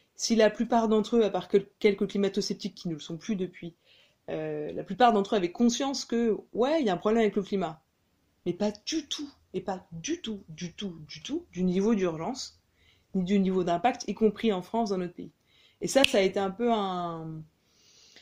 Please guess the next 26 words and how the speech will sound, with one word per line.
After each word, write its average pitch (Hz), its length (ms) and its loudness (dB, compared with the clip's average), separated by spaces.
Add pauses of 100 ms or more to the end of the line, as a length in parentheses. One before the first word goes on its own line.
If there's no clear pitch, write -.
(600)
un 185 100 0
moment 202 320 6
de, 185 340 6
de, 175 540 0
de 165 160 -2
choc - 640 2
qui 208 240 2
ensuite, 262 580 0
euh, 170 500 0
les 170 280 2
a 220 120 6
amenés 208 380 4
à - 160 -2
se - 60 -10
poser 196 240 0
des 185 120 -2
questions 233 380 -2
sur, 226 400 0
euh, 160 240 -2
cinq 214 300 0
grands 196 180 2
sujets 202 320 2
qu'on 185 180 -6
avait 156 360 -6
prédéfinis. 170 720 -4 (400)
Euh, 160 180 -12